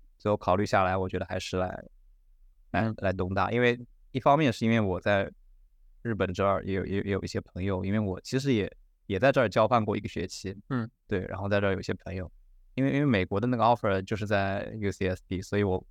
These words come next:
Speaker 1: 不是很想继续待在那儿。包括美国家人也比较担心治安之类的，最后，最终就觉得还是，还是在
Speaker 2: 那你，OK，OK。那你们当时怎么找到你们那个导师的呢？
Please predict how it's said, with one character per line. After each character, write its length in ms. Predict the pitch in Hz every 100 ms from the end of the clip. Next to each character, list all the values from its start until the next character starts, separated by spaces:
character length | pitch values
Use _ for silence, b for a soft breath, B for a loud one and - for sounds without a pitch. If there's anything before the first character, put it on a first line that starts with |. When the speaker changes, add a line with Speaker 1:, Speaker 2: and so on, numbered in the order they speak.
| -
Speaker 1:
不 100 | -
是 120 | -
很 200 | 101 107
想 240 | 104 92 90
继 140 | - 98
续 120 | 98
待 140 | - 98
在 100 | 98
那 120 | 95
儿。 140 | 90 - - _ _ -
包 120 | 131
括 200 | - 135
美 180 | 110 95
国 340 | 98 101 104 - _ - - - _ _ 104
家 180 | - 117
人 160 | 117 104
也 80 | 101
比 100 | 95
较 100 | 90
担 200 | 98 98
心 200 | 98 98
治 160 | 101
安 260 | 95 95 92
之 120 | 92
类 140 | 92
的， 260 | 87 95 107 _ _ _
最 140 | - 123
后， 60 |
最 180 | 110 143
终 120 | 123
就 120 | 131 117
觉 180 | 104
得 100 | 98
还 140 | 98 101
是， 420 | - 101 95 98 - -
还 60 | 104
是 80 | -
在 120 | 101
Speaker 2:
那 120 | 175
你， 80 | 123 - _ _ _ _
OK，OK。 720 | - 120 117 113 135 120 120 - _ _ _ _ _
那 100 | 175
你 80 | 151
们 60 | 123
当 140 | 135
时 220 | - 147
怎 100 | 123
么 140 | 110 117
找 220 | 123 107
到 120 | 117
你 100 | 117
们 360 | 104 98 98 82
那 220 | - 107 107
个 120 | 104
导 220 | 107 85
师 220 | - 113
的 80 | 113
呢？ 160 | 101